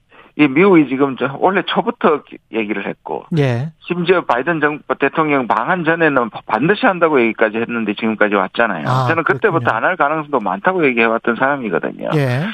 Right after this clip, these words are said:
Speaker 1: 그러니까 뭐 이거 좀 기우제 같아요.
Speaker 2: 아.
Speaker 1: 뭔가 계속 뭐 자꾸 뒤로, 뒤로 넘어가는데
Speaker 2: 예.
Speaker 1: 북한은 이게 준비가 돼 있고 할 수, 할 수 있는 준비는 되어 있지만 이게
Speaker 2: 음.
Speaker 1: 필요하느냐의 문제인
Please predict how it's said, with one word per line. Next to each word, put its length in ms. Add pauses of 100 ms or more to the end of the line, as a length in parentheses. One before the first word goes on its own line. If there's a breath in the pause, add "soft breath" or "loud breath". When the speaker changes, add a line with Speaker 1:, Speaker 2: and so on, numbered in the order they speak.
(160)
Speaker 1:
그러니까 140
뭐 100
이거 220
좀 220
기우제 420
같아요. 480 (100)
Speaker 2:
아. 200 (200)
Speaker 1:
뭔가 220
계속 500
뭐 200 (360 loud breath)
자꾸 260
뒤로, 380
뒤로 200
넘어가는데 600 (200)
Speaker 2:
예. 380 (640 loud breath)
Speaker 1:
북한은 340
이게 180
준비가 520
돼 240 (340)
있고 300
할 180
수, 180
할 200
수 100
있는 200
준비는 360
되어 160
있지만 500
이게 120
Speaker 2:
음. 60
Speaker 1:
필요하느냐의 600
문제인 500